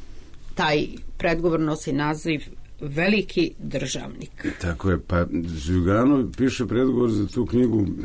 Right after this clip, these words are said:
Speaker 2: je, mislim, nisam razgovarao sa njima da bi znao o čemu se tačno radi, ali meni to tako izgleda, jer Suhodev je član, e, sadašnje savremene Ruske komunističke partije. Pretpostavljam da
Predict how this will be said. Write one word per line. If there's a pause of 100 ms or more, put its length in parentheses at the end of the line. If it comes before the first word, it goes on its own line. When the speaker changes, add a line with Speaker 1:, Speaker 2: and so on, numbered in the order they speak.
(160)
Speaker 2:
je,
mislim,
nisam
razgovarao
sa
njima
da
bi
znao
o
čemu
se
tačno
radi,
ali
meni
to
tako
izgleda, (720)
jer
Suhodev
je
član,
e, (1200)
sadašnje
savremene
Ruske (160)
komunističke
partije. (1080)
Pretpostavljam
da